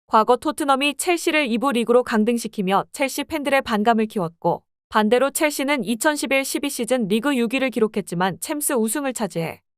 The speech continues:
이피엘은 리그 일 위부터 삼 위 그리고 첼시까지 총 네 개의 팀이 챔스 티켓을 확보했습니다. 문제는 티켓 확보에 실패한 당시 리그 사 위에 토트넘이 자리하고 있었다는 것이죠.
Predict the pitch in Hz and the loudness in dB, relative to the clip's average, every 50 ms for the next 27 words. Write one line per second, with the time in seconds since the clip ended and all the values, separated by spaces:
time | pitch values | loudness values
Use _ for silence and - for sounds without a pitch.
0 | _ _ - 240 226 - 277 262 247 240 277 285 254 202 220 233 269 294 277 247 | _ _ -4 -4 -2 2 4 4 6 6 4 2 2 2 2 2 2 2 2 2
1 | 233 277 240 262 - - 285 247 170 - - _ - - 311 285 302 269 277 262 | 2 0 -2 -2 2 4 4 4 4 2 -2 _ -2 0 0 0 2 2 0 0
2 | 254 - 262 269 247 - - 359 339 330 - 330 - 285 269 269 269 - - - | 2 4 4 4 2 2 0 0 0 0 0 0 2 2 2 0 -2 -4 -4 -2
3 | 285 262 226 196 196 175 220 220 226 226 - 226 202 214 220 - - 339 302 302 | 0 2 2 2 4 4 4 4 2 0 -2 0 0 0 0 -2 -4 -4 -4 -4
4 | - - 302 - 269 220 220 214 214 226 202 - - 185 170 165 165 - 165 151 | -4 -4 -2 -2 -2 0 0 -2 -2 -2 -4 -2 -2 0 0 -2 -2 -6 -8 -4
5 | - 156 139 - - _ _ _ _ _ - 214 220 220 247 247 247 277 277 - | -2 -2 -2 -2 -4 _ _ _ _ _ -2 0 2 4 4 2 2 0 -4 -4
6 | - 349 349 - 359 339 - - 349 320 - - 311 294 294 302 294 - 339 311 | -4 -4 0 0 0 -2 0 0 0 0 2 2 4 4 4 4 0 -2 -4 -4
7 | 302 - 311 277 269 262 226 226 214 208 214 - 220 190 175 202 196 240 247 - | 0 2 2 2 2 2 0 -2 -2 0 0 0 0 0 0 2 2 0 2 2
8 | 254 214 202 190 190 233 240 - 302 285 - 311 269 254 240 247 247 - - 214 | 2 2 2 2 2 2 0 -2 -6 -6 -4 -2 0 0 0 0 -2 -2 -2 0
9 | 190 214 226 233 226 214 196 - - 170 - 175 170 165 156 160 160 - - - | 2 4 4 4 2 0 -2 -2 -4 -4 -4 -4 -4 -4 -4 -6 -10 -12 -8 -6
10 | 180 151 - - | -4 -4 -4 -6